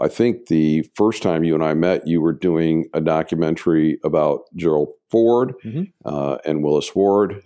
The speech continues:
Speaker 1: that was called Black and Blue. I'd encourage everybody to see that.
Speaker 2: Thank you.
Speaker 1: Um, what a good man, the Gerald Ford was, and, and also what an extraordinary man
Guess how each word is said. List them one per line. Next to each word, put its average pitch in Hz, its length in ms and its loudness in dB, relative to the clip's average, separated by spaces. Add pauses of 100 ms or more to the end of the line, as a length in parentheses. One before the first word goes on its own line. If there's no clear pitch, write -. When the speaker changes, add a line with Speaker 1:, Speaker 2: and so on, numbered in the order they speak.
(100)
Speaker 1:
that 71 200 -2
was - 120 -6
called 73 280 -2
Black 73 300 0
and 71 160 -4
Blue. 85 340 2
I'd 67 160 0
encourage 78 400 -2
everybody 73 420 0
to 69 480 0
see 76 280 -2
that. 78 400 0 (180)
Speaker 2:
Thank - 140 -20
you. 92 100 -6
Speaker 1:
Um, 64 440 -6 (480)
what 78 200 0
a 76 40 -2
good 78 260 0
man, 80 360 0
the 69 240 0 (440)
Gerald 80 300 0
Ford 98 420 0 (180)
was, 82 400 0
and, 80 260 0
and 76 180 -2
also 82 340 0
what 71 160 2
an 71 60 0
extraordinary 78 560 -2
man 69 320 -4